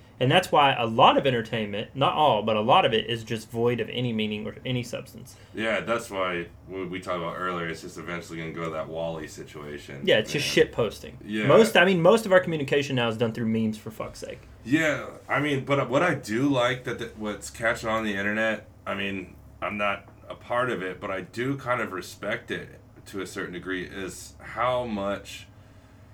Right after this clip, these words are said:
Speaker 2: it's, oh, it's actually kind of annoying, but it's, I think it's also great. Okay, how much people are fucking getting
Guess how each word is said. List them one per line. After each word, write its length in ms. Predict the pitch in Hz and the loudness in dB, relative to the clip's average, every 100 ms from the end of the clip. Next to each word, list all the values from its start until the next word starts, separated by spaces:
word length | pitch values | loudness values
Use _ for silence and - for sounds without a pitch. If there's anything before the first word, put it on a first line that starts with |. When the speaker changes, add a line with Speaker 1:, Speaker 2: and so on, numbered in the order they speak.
| - - - - - - - - | -20 -20 -20 -20 -20 -20 -20 -16
Speaker 2:
it's, 180 | - - | -14 -14
oh, 160 | - - - 104 | -14 -16 -16 -16
it's 160 | 101 | -10
actually 240 | 113 - - | -10 -10 -12
kind 140 | 85 | -12
of 60 | 78 | -10
annoying, 380 | 80 76 76 - - - - | -8 -10 -12 -16 -20 -8 2
but 300 | 127 127 - - - - - | 4 2 -6 -20 -20 -14 -6
it's, 180 | 120 - | -6 -4
I 120 | 107 | -4
think 180 | 127 117 | -2 -4
it's 80 | 101 | -4
also 220 | 98 95 | -8 -4
great. 240 | 92 80 | -4 -4
Okay, 280 | 98 90 76 - - | -8 -8 -10 -12 -2
how 160 | 131 | 2
much 240 | 147 135 - | 4 2 -2
people 300 | 131 110 117 | -8 -4 -2
are 140 | 104 | -2
fucking 680 | 101 110 107 107 90 87 - - - - | 0 -2 -2 -4 -6 -8 -12 -20 -14 -6
getting 560 | 110 110 101 90 82 | -6 -4 -8 -8 -12